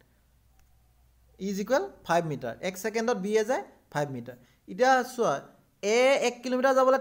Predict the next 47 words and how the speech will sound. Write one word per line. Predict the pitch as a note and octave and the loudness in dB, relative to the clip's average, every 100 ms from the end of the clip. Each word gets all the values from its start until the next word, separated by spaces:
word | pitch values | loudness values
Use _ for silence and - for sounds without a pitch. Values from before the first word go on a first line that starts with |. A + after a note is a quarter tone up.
| C4+ | 0
থ্ৰী | B3 | -6
মিনিট | B3+ B3+ | -6 -4
টেন | C4 B3 | -4 -2
ছেকেণ্ড | A#3 F#3 C3+ | -4 -4 -6
লাগে, | A2+ B2 - | -8 -8 0
আৰু | G#3+ F#3 | 0 0
বি | G#3+ B3 | 2 2
এ | A#3+ | 2
এক | |
কিলোমিটাৰ | A#3 A#3 B3 | -2 0 2
যাবলৈ | B3 B3+ C4+ | 2 0 -2
থ্ৰী | - A3 | -4 -4
মিনিট | A#3 B3+ | -4 -4
টুৱেণ্টি | A3+ G#3 F#3 | -2 -2 -4
ছেকেণ্ড | D3 B2 | -8 -8
লাগে। | A2+ A#2+ - _ _ - | -10 -14 -20 _ _ -6
গতিকে | F3+ A3 | -4 -2
এক | A#3 A#3+ | -2 -4
কিলোমিটাৰ | B3 C4 B3+ | 0 2 4
দূৰত্ব | B3+ B3+ B3+ - _ _ | 4 2 -4 -10 _ _
কোন | B3 C#4+ | -8 0
বেছি | B3+ B3+ B3+ | 0 0 -6
স্পীড | C4+ B3+ | -6 -4
গৈছে | C4 C4+ | 0 0
ইয়াত? | C#4 - _ _ _ _ _ _ _ - | -2 -8 _ _ _ _ _ _ _ -8
এটো | F#3 G#3+ A#3 | -6 -2 -2
বেছি | A#3+ B3 | -4 -6
স্পীড | C#4 C4 | -4 -2
গৈছে। | C4 F#3+ | -2 -2
গতিকে | G3+ G3 | -2 -2
দুই | G#3+ A3 | -2 -4
কিলোমিটাৰ | B3 B3 B3+ | 0 2 4
ৰেচটোত | A#3+ A#3 C4+ - | 2 0 -8 -10
কোনে | A#3 C4+ C4+ A#3+ - - _ _ _ _ G3+ | -4 0 2 0 -6 -20 _ _ _ _ 0
আগত | G#3+ C4+ | 2 6
পাবগৈ? | B3 F#3+ E3 | 4 4 0
দুই | F3 | -2
কিলোমিটাৰ | E3+ D#3 D3+ | -4 -4 -2
দূৰত্ব | C#3 - B2+ - _ _ G#3+ | -4 -6 -14 -16 _ _ 0
এ | B3 C4+ | 2 4
পাবগৈ। | C4 C4 C#4 - _ _ _ _ _ F3 | 4 2 -2 -14 _ _ _ _ _ -8
গতিকে | F#3+ A3 G#3+ | -4 -2 2
এ | B3 B3 | 0 0
কিমান | B3 B3 | 0 0
সময় | B3+ C4+ | 2 2
লাগে | C4+ D#4+ A4 - | 2 -2 -6 -10
দুই | F3 | -8